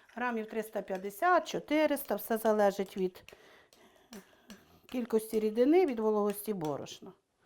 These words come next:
Маємо ось таку чудову суміш і потихеньку додаємо борошно.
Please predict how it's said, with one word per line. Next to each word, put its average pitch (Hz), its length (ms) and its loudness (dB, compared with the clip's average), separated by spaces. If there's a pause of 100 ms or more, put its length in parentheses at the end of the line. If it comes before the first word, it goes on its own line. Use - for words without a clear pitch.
(720)
Маємо 185 340 -2
ось 175 120 -6
таку - 260 -10
чудову 170 400 -12
суміш 392 540 -6
і 285 100 -8
потихеньку 320 760 -8
додаємо 185 640 -8
борошно. 330 760 -4